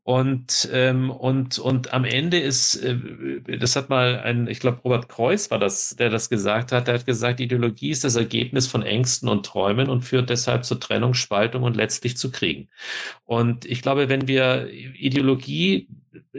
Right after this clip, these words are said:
man darf ideologisch denken, äh, wenn man es mit dem Begriff Ideal in Verbindung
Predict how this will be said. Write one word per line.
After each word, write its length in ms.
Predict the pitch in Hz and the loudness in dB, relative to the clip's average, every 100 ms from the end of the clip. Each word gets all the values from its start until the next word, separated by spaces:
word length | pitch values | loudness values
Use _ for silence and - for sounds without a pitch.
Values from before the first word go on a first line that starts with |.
| - - - - | -12 -10 -12 -6
man 200 | 127 123 | 0 2
darf 240 | 131 151 | 2 0
ideologisch 600 | 143 139 135 143 143 127 | -2 0 2 2 0 -2
denken, 640 | - 139 196 151 107 123 - | -2 0 0 0 0 0 -2
äh, 260 | - 117 120 | -2 -2 0
wenn 140 | 123 | 2
man 120 | 123 120 | 2 0
es 160 | 117 | -2
mit 160 | 135 131 | -2 0
dem 80 | 127 | 0
Begriff 340 | 127 131 127 | 0 -2 -4
Ideal 540 | 127 107 113 135 214 | -4 -4 0 2 2
in 120 | 156 104 | 0 -2
Verbindung 640 | 101 - 80 76 76 73 | -4 -2 -6 -6 -10 -12